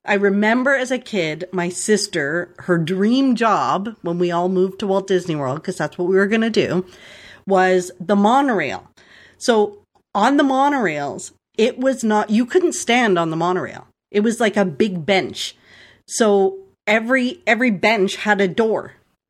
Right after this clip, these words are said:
that you, you slid into this bench and, and your whole party slid along the bench. But because, you know, the monorail was pretty cutting edge technology. However, the doors were not. So the doors were, like, actual doors that they had to open.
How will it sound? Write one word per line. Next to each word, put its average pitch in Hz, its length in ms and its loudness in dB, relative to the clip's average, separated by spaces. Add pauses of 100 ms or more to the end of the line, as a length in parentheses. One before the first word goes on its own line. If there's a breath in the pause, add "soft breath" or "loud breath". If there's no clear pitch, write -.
(520)
that 185 100 2
you, 196 460 0
you 196 240 0
slid 220 500 2
into 233 440 2
this 196 220 0
bench 180 380 -2
and, 185 160 0
and 185 180 2
your 185 120 4
whole 208 200 2
party 190 360 0
slid 196 280 0
along 175 300 0
the 165 80 -4
bench. 165 380 -4 (680 soft breath)
But 233 280 -2 (160)
because, 226 360 -2
you 254 140 -2
know, 202 120 2
the 202 60 2
monorail 359 460 2
was 226 160 0
pretty 233 460 0
cutting 233 400 0
edge 196 340 0
technology. 226 840 -2 (680 soft breath)
However, 208 680 0 (120)
the 190 220 0
doors 247 540 2
were 220 160 -4
not. 202 480 -2 (200)
So 240 140 0
the 202 140 4
doors 233 480 0
were, 254 100 0
like, 214 320 0
actual 202 400 0
doors 180 380 0
that 185 180 -2
they 190 120 0
had 175 200 -2
to 202 140 -2
open. 220 480 0